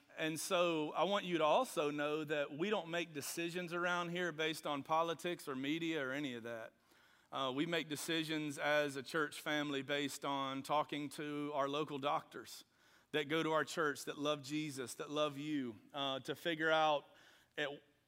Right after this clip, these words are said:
what pace we should reopen, how we need to respond, um, in this in-between season. And, and quite honestly, three or four weeks ago, and talking to some of our local doctors, they're like, "Yeah, let's start moving towards reopening. Let's keep going in that direction."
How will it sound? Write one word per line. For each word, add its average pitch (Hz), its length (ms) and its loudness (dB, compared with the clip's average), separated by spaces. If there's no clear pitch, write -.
what 165 240 0
pace 170 320 0
we 156 140 0
should 135 200 -6
reopen, 175 640 0
how 151 200 2
we 147 120 -2
need 143 200 0
to 131 80 -2
respond, 175 920 0
um, 143 420 2
in 165 220 2
this 156 180 0
in-between 156 640 -2
season. 160 720 -2
And, 143 200 0
and 147 120 -4
quite 170 220 6
honestly, 170 340 2
three 165 160 0
or 160 40 2
four 156 180 0
weeks 165 260 0
ago, 147 240 0
and 147 80 -2
talking 151 300 2
to 147 60 -2
some 147 200 -2
of 139 80 -4
our 139 80 4
local 143 320 0
doctors, 147 400 0
they're 143 140 0
like, 139 200 0
"Yeah, 165 220 4
let's 147 180 -2
start 147 240 2
moving 151 220 -2
towards 139 340 -6
reopening. 170 640 0
Let's 143 180 -4
keep 175 220 -10
going 139 200 -4
in 135 100 -4
that 131 180 -6
direction." 160 640 0